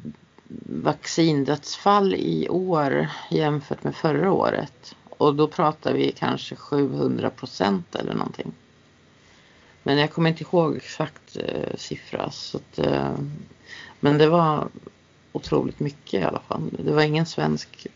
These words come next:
artikel, har jag inte för mig att det var. Eh, men jag kommer inte ihåg, som sagt. Men, eh,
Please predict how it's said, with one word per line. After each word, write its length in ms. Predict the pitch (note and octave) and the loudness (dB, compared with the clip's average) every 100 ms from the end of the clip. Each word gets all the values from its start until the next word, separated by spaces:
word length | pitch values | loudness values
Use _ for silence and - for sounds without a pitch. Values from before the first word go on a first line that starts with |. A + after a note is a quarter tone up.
| - | -10
artikel, 720 | - - - - C2+ - - - - | -10 -10 -12 -6 -4 -4 -6 -8 -12
har 160 | - - | -6 -4
jag 140 | - | -2
inte 340 | - - - D3+ | -2 -4 -8 -10
för 200 | - - | -8 -6
mig 80 | - | -6
att 60 | |
det 60 | - | -4
var. 140 | - D3 - - - - - - - _ - - - - | -4 -4 -14 -20 -20 -20 -20 -20 -20 _ -20 -20 -20 -8
Eh, 600 | - - C3 C3 B2+ B2+ - | -6 -4 -2 -2 -2 -4 0
men 120 | C#3+ | 4
jag 120 | D3 D3 | 4 2
kommer 160 | D3 | -2
inte 140 | C#3 C#3+ | -2 0
ihåg, 300 | C#3 C3+ - | 2 0 -2
som 160 | D3 | -10
sagt. 340 | - D3 - - | -8 -10 -10 -8
Men, 340 | D#3 D3+ D3 D3 | -4 0 0 2
eh, 220 | D3 | 2